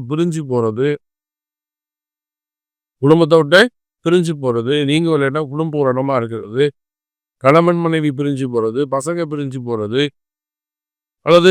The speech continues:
அப்பா பசங்களுக்குள்ள ஒரு சண்டை வர்றது, அல்லது சொத்து பிரச்சனைகள்ல, பாகப்பிரிவினைகள்ல ஏற்ற இறக்கங்கள் காண்பிப்பது, குறிப்பா வேலை செய்யற இடத்துல மனசு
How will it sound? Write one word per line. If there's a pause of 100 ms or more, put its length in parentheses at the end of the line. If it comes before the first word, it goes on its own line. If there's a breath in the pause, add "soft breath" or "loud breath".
(140)
அப்பா
பசங்களுக்குள்ள
ஒரு
சண்டை
வர்றது, (1900)
அல்லது
சொத்து
பிரச்சனைகள்ல, (500)
பாகப்பிரிவினைகள்ல (220)
ஏற்ற (120)
இறக்கங்கள் (100)
காண்பிப்பது, (1700)
குறிப்பா
வேலை
செய்யற
இடத்துல (520)
மனசு